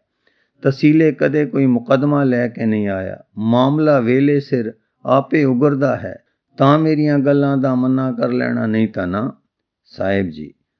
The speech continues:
"ਆਪ ਦੇ ਕੰਨੀ ਝੂਠੀ ਗੱਲਬਾਤ ਪਈ ਹੈ। ਸਾਡਾ ਪਿੰਡ ਤਾਂ ਸਰਕਾਰੇ ਭਲਾ ਮਾਨਸ ਲਿਖਿਆ ਹੈ।" ਸਾਹਿਬ, "ਅੱਛਾ, ਹਮ ਦਰਿਆਫਤ ਕਰੇਗਾ, ਚਾਰ ਰੋਜ਼ ਕੋ ਹਮ ਆਏਗਾ।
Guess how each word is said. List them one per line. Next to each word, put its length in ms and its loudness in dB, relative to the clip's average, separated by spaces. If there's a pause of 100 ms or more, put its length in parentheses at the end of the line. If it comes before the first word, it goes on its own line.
(280)
"ਆਪ 360 2
ਦੇ 220 -2
ਕੰਨੀ 600 -2
ਝੂਠੀ 540 -2
ਗੱਲਬਾਤ 640 -2 (540)
ਪਈ 280 0
ਹੈ। 300 -10 (320)
ਸਾਡਾ 500 -2
ਪਿੰਡ 320 -4
ਤਾਂ 200 -2
ਸਰਕਾਰੇ 680 -2 (220)
ਭਲਾ 320 0
ਮਾਨਸ 440 0
ਲਿਖਿਆ 340 -8
ਹੈ।" 80 -20 (400)
ਸਾਹਿਬ, 540 -10 (540)
"ਅੱਛਾ, 560 -10 (160)
ਹਮ 180 2
ਦਰਿਆਫਤ 720 -2
ਕਰੇਗਾ, 560 -2 (440)
ਚਾਰ 380 6
ਰੋਜ਼ 340 -2
ਕੋ 160 -12
ਹਮ 280 -8
ਆਏਗਾ। 600 -6